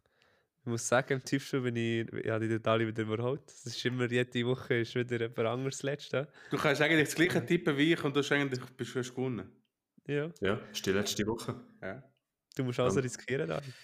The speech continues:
Speaker 3: gehen wir zum nächsten
Speaker 1: Äh,
Speaker 3: Spiel.
Speaker 1: kommen wir zum nächsten Spiel. Willst du, also komm, Lukas, wenn du schon etwas willst
Speaker 3: Also,
Speaker 1: sagen,
Speaker 3: das
Speaker 1: du darfst.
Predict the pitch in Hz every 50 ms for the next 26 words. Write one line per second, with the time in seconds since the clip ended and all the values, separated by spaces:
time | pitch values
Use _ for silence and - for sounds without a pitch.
0 | - - - - - - - - _ - - - - - - - - - - -
1 | - - - _ _ _ _ - 101 95 - - - 104 107 120 117 123 131 131
2 | 127 - 135 131 127 127 120 - 131 131 143 175 - - - - - - 190 160
3 | 131 120 120 - _ _ _ _ - - 113 113 - - - 139 123 113 113 110
4 | 113 - 117 113 117 - - 120 123 - - 110 110 - - 113 113 - 123 -
5 | - - 87 87 90 110 104 98 117 113 85 - - - - - 95 - - -
6 | - -